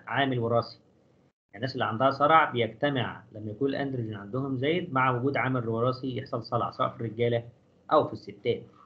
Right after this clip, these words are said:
يعني ده الصلع، ده سبب الصلع.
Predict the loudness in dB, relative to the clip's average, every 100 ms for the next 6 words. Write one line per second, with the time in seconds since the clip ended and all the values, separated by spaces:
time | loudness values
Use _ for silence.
0 | _ -12 -12 -14 -20 -18 -6 2 4 4
1 | 0 -6 0 4 4 2 0 -2 -4 -8
2 | -8